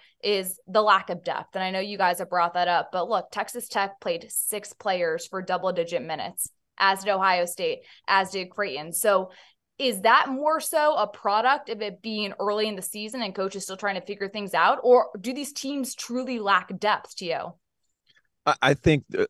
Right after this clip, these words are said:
Speaker 2: some of these coaches in these high-level tournaments don't tr-, quite trust their young guys yet. So I think it has a lot to do with that. Like, Mark Adams has some talent in his freshman class, and he is not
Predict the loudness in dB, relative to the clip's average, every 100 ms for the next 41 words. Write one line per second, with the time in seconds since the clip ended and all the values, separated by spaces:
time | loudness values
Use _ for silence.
0 | -2 0 2 4 2 4 4 2 -2 -2
1 | -2 -2 0 0 -2 -4 -6 -4 -2 -4
2 | -6 -2 -4 -4 -8 0 2 2 0 0
3 | 2 2 4 2 2 2 0 0 2 2
4 | 0 -6 0 2 2 2 0 0 -2 -4
5 | -4 -4 -2 0 0 0 -2 -6 -2 0
6 | 2 2 4 2 2 -2 -2 -4 -2 -2
7 | -2 -4 -6 -6 -6 -6 -8 -4 -2 -2
8 | -6 -6 -4 0 4 4 4 0 -2 0
9 | 0